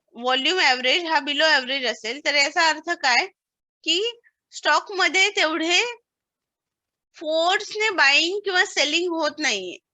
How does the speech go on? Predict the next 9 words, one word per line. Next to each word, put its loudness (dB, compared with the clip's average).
स्टॉक 0
मध्ये 0
तेवढ्या 0
फोर्सने -4
बायिंग 0
किंवा 0
सेलिंग -2
होत -4
नाहीये. -4